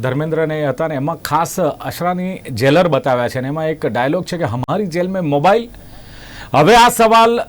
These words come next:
અમદાવાદનો જે, અ, સાબરમતી જેલ છે એમાં પણ વારંવાર પૂછાઈ રહ્યો છે, કારણ કે જે પ્રમાણે કુખ્યાત ગેંગસ્ટર લો-, લોરેન્સ બિશ્નોઈ કે જેને અમદાવાદની સાબરમતી જેલમાં ટ્રાન્સફર વોરંટથી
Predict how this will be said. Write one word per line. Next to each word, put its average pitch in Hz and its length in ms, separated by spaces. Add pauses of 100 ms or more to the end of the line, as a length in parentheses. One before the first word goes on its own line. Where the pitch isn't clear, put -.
(120)
અમદાવાદનો 196 760
જે, 185 300
અ, 147 340
સાબરમતી 175 540
જેલ 170 280
છે 170 180
એમાં 170 220
પણ 170 160
વારંવાર 160 440
પૂછાઈ 151 320
રહ્યો 165 220
છે, 180 140 (460)
કારણ 147 200
કે 156 120
જે 160 120
પ્રમાણે 175 280
કુખ્યાત 160 380
ગેંગસ્ટર 151 460
લો-, 143 460
લોરેન્સ 165 460
બિશ્નોઈ 151 520 (480)
કે 165 100
જેને 175 180
અમદાવાદની 175 440
સાબરમતી 160 460
જેલમાં 151 300
ટ્રાન્સફર 147 380
વોરંટથી 151 640